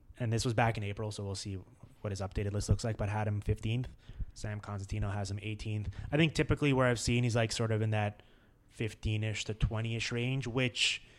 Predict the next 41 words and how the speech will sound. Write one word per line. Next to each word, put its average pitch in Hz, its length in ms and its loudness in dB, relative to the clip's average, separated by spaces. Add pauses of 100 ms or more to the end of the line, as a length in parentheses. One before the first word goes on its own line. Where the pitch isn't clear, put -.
(600)
I'm 131 120 2
not 127 160 4
sure 131 180 4
whether 120 240 6
that 117 200 0
says 110 680 -2 (220)
more 110 260 2
about 104 340 2
Knight 123 520 0
or 101 180 0
the 92 80 -4
class 123 640 2
or 104 460 4 (320)
the 113 140 -4
analysts 113 580 -2
putting 127 340 2
him 131 140 2
in 123 80 2
these 127 160 2
spots, 131 500 4 (320)
but 127 260 4 (300)
it 135 140 0
goes 143 240 8
against 127 320 2
what 131 100 2
we've 120 200 0
seen 123 220 0
over 107 160 2
the 104 80 2
past 104 280 -2
however 104 240 2
many 104 160 0
years 101 320 0
where 101 120 0
there's 98 140 -2
been - 260 -8
a 101 60 -6
pretty 104 260 -2
clear 101 280 0
shift 98 300 -2
towards 95 460 0